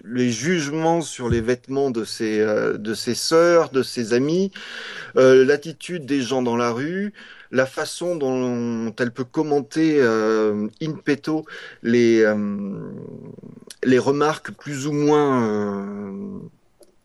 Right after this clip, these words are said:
euh, recevables par une jeune fille, euh, qu'elle peut entendre, tout est souvent drôle et bien amené. Parce que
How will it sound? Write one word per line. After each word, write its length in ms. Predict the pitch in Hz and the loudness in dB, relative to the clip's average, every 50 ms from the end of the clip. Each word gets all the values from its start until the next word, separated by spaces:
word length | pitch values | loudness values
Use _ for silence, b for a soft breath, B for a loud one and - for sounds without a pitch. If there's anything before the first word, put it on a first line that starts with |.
| _ _ _ _ _ _ - - - 117 | _ _ _ _ _ _ -16 -8 -4 -2
euh, 400 | 117 117 110 110 104 104 104 101 | 0 2 2 2 2 2 0 0
recevables 720 | 101 101 139 131 - - 135 120 117 151 147 139 120 107 | 0 0 -2 -2 0 -4 -4 -2 -2 -2 -2 0 -2 -4
par 240 | - - 113 104 113 | -2 -4 -6 -4 -4
une 100 | 113 107 | -4 -2
jeune 220 | 98 107 107 101 | -2 -4 -4 -4
fille, 340 | - - - 190 190 139 117 95 B B B B B B B B B B B B B B | -6 -6 -6 -4 -2 -2 -4 -6 B B B B B B B B B B B B B B
euh, 260 | - 127 127 120 117 117 | 2 2 4 4 2 2
qu'elle 220 | 120 - 131 110 | 2 0 -2 -2
peut 100 | - 117 | -2 -4
entendre, 720 | 113 110 107 101 - - 113 110 147 165 170 190 - - _ _ _ _ _ _ _ _ | -4 -2 -4 -6 -6 -6 -4 -4 -2 -4 -4 -6 -8 -10 _ _ _ _ _ _ _ _
tout 160 | - 196 185 - - | -8 -8 -8 -4 -4
est 60 | 165 | -4
souvent 400 | 160 - - 156 127 123 131 123 | -4 -4 -8 -6 -2 0 0 0
drôle 340 | 117 113 101 120 135 147 151 | 0 0 2 4 4 4 4
et 60 | 143 | 2
bien 220 | 131 120 139 135 127 | 0 0 -2 0 0
amené. 340 | 123 117 110 107 101 98 - - - _ _ _ - - _ - - _ _ _ _ _ _ _ _ _ _ B B B B B B B B B B _ _ | -2 -4 -4 -6 -8 -12 -14 -20 -20 _ _ _ -20 -20 _ -20 -20 _ _ _ _ _ _ _ _ _ _ B B B B B B B B B B _ _
Parce 300 | - 202 202 190 - - | -6 -4 -2 -4 -4 -2
que 340 | - 170 180 196 202 - | 2 4 4 4 4 2